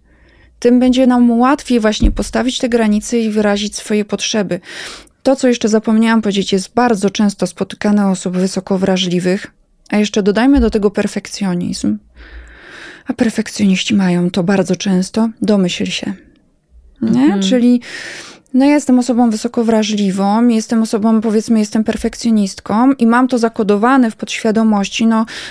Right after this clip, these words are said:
Speaker 1: skoro ja mam takie standardy, no to ty się domyśl, czego ja potrzebuję, no przecież to jest oczywiste, nie?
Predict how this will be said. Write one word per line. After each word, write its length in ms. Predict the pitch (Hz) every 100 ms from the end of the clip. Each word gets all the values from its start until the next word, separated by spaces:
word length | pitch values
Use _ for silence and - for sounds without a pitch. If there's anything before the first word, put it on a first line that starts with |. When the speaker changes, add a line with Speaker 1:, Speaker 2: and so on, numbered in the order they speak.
| -
Speaker 1:
skoro 300 | - 247 226
ja 140 | 233
mam 180 | 277 240
takie 220 | 214 233
standardy, 640 | - 226 214 202 180 220 247
no 160 | 226
to 240 | - 233 226 _ _ _ _ _ -
ty 160 | -
się 80 | 269
domyśl, 300 | 294 480 285
czego 160 | 220 202
ja 80 | 190
potrzebuję, 560 | 196 - 190 175 175
no 120 | 185
przecież 260 | 185 220 226
to 60 | 262
jest 120 | 320
oczywiste, 580 | 311 330 202 - - -
nie? 180 | 208